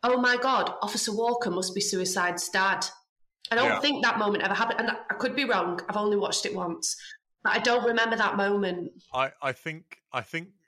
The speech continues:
Speaker 2: the idea is that Sue appears to be frightened of cops as a whole, because a cop will get her, take her home,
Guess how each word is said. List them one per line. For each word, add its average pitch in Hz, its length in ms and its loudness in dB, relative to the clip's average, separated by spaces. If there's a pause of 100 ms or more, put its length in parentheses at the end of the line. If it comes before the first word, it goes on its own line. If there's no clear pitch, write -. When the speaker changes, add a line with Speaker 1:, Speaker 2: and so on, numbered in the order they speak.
(520)
Speaker 2:
the 131 280 -2
idea 131 380 -2
is 104 200 -10
that 110 160 -14
Sue 143 400 -8
appears 131 380 -10
to - 80 -18
be 113 100 -10
frightened 117 500 -8
of 107 300 -6 (360)
cops - 760 -10 (880)
as 113 160 -10
a 104 60 -4
whole, 107 340 -6
because 110 420 -10 (320)
a 104 60 -10
cop - 360 -4
will 214 100 -10
get 127 240 -2
her, 120 440 -2
take 135 280 -6
her 110 120 -2
home, 107 480 -4